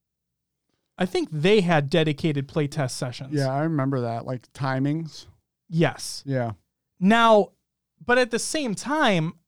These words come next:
Speaker 1: I thought that matchmaking was still available, but I, I feel as though I could never find a match during those times.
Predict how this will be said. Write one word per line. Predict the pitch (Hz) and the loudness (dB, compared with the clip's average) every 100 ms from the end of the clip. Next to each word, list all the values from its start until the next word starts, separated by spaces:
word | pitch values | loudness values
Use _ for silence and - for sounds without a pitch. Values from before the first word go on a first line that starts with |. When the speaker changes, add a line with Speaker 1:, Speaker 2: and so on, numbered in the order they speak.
| _ | _
Speaker 1:
I | 190 | -2
thought | 185 - 233 233 - | -2 0 0 0 -2
that | 175 175 | 0 2
matchmaking | 165 185 226 - 214 190 185 | 4 2 0 -4 -4 -2 -2
was | 175 156 | -2 -4
still | - 196 156 | -2 0 0
available, | 139 170 185 156 139 | 0 2 2 0 -2
but | 131 143 | -2 0
I, | 175 185 _ | 0 -2 _
I | 175 269 | 0 0
feel | - 208 165 | 0 2 2
as | 143 | 2
though | 151 139 | 0 2
I | 156 185 | 2 0
could | 143 | 0
never | 139 135 | 0 -2
find | 127 143 127 | -2 -4 -2
a | |
match | 123 127 - | -2 -4 -6
during | - 123 156 | -8 -4 -2
those | 185 196 | -2 -4
times. | - 233 247 254 - | -4 -4 -2 -4 -8